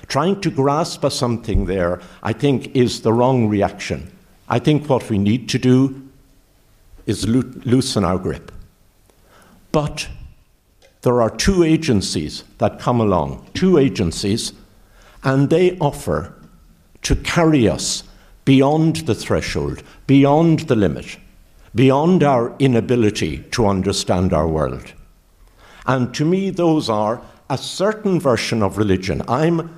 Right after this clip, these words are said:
a post-Catholic agnostic with huge respect for true religion, okay? I'm talking about hierarchical,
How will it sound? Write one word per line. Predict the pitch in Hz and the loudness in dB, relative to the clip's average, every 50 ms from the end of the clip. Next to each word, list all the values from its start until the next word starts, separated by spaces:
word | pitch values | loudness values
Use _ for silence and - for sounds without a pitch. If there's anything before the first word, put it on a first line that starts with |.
| - - - | -20 -18 -8
a | - 110 | -8 -8
post-Catholic | - - - 170 185 185 185 185 - - - 147 139 - 156 139 139 - - | -8 -2 0 2 2 2 0 -4 -8 -6 -6 -6 -6 -6 -4 -4 -4 -4 -4
agnostic | 120 120 - 131 127 120 104 - - - 107 82 - - - | -6 -6 -4 -2 -2 0 -2 -2 -6 -6 -6 -6 -6 -6 -10
with | 113 - | -10 -10
huge | - - - - - 190 196 185 180 190 185 | -10 -14 -8 0 4 4 6 6 4 2 0
respect | 135 110 95 - - - 82 - - - - | -2 -4 -4 -4 -2 -2 -4 -4 -6 -12 -18
for | - - - 117 92 90 90 82 - - - - - _ _ _ _ _ | -14 -2 0 2 4 4 2 0 -4 -10 -20 -20 -20 _ _ _ _ _
true | _ - - 139 135 123 | _ -2 2 4 4 6
religion, | 117 110 107 107 110 101 - - 82 71 | 4 4 4 2 2 0 0 -4 -4 -4
okay? | 71 82 - - 127 147 160 160 165 - - - - | -4 -6 -2 0 0 0 0 -2 -4 -12 -18 -8 -4
I'm | - 107 107 | -4 -4 0
talking | - 147 139 139 - 135 131 | 0 -2 -2 0 -2 -2 0
about | 117 104 117 113 110 - | 0 0 0 -2 -2 -4
hierarchical, | - - - 147 151 151 151 143 139 120 127 120 - - 117 - - 117 101 107 110 101 - | -6 -4 -2 0 0 2 2 0 0 -2 -2 -4 -6 -10 -10 -6 -2 0 2 2 2 0 -4